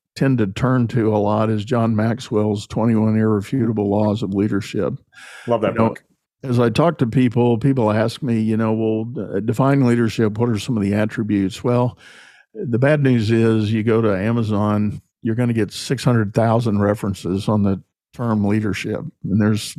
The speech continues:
Speaker 1: all kinds of books out there. Everybody's got a little bit different framework and vocabulary. But I appreciate what Maxwell did with, now twenty-one is a long list.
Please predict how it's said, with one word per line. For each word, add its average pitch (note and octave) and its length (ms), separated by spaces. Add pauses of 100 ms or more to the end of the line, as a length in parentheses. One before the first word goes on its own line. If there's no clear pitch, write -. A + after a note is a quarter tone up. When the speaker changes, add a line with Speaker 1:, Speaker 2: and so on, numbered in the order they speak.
(100)
Speaker 1:
all A2+ 200
kinds G#2+ 280
of F2+ 100
books - 260
out D#2+ 200
there. C2+ 100
Everybody's G#2 400
got A#2 140
a G#2+ 40
little A#2+ 200
bit A2+ 120
different A2+ 320
framework G#2+ 460
and G#2 80
vocabulary. G2+ 800 (920)
But A#2+ 120
I C3 120
appreciate A#2 640
what G2+ 220
Maxwell G#2+ 520
did G#2 420
with, A#2+ 260
now G#2+ 300
twenty-one C3+ 500
is A2+ 100
a A2 40
long A2 460
list. B2 460